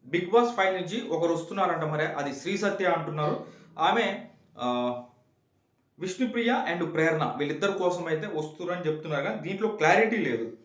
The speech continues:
ఎందుకంటే విష్ణుప్రియ కోసం already వాళ్ళ సిస్టర్ and యాంకర్ రవి వస్తున్నారు. మరి ప్రేరణ కోసం అయితే ఉండొచ్చు, maybe బీబీ ఫైవ్ ప్రియ గారు వస్తున్నారంట. ఓకే, సారీ, బీబీ ఫైవ్ నుంచి ప్రియ గారు వస్తున్నారంట ప్రేరణ కోసం. దాని తర్వాతకి పృథ్వీ కోసం,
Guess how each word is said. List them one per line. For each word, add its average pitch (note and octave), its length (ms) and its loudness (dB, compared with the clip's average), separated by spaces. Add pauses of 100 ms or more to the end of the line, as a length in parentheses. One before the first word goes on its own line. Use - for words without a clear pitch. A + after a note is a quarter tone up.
(200)
ఎందుకంటే G#3+ 540 0
విష్ణుప్రియ G#3 360 0
కోసం G#3 240 -2
already F#3+ 540 2 (340)
వాళ్ళ C3+ 180 0
సిస్టర్ G#3+ 360 0 (380)
and G#3+ 120 -2 (380)
యాంకర్ D#3+ 320 2
రవి D#3+ 160 4
వస్తున్నారు. C#3 600 0 (180)
మరి D#3 140 2
ప్రేరణ G3 380 4
కోసం F3+ 300 -2
అయితే D3+ 180 0
ఉండొచ్చు, C#3+ 300 -6
maybe D3+ 300 -2 (480)
బీబీ G#3+ 360 0
ఫైవ్ A#3 460 -2
ప్రియ A3 160 6
గారు A3 260 8
వస్తున్నారంట. B2+ 480 -4
ఓకే, C#3 320 -4
సారీ, C3 280 -2 (420)
బీబీ F3+ 300 -2
ఫైవ్ F#3+ 200 -2
నుంచి F#3 380 -6 (280)
ప్రియ F#3 160 4
గారు G3 200 4
వస్తున్నారంట D#3 640 -2
ప్రేరణ C#3+ 280 -2
కోసం. A#2+ 340 -6 (360)
దాని E3+ 160 4
తర్వాతకి G#3+ 360 2 (600)
పృథ్వీ A3+ 400 0
కోసం, F3+ 600 0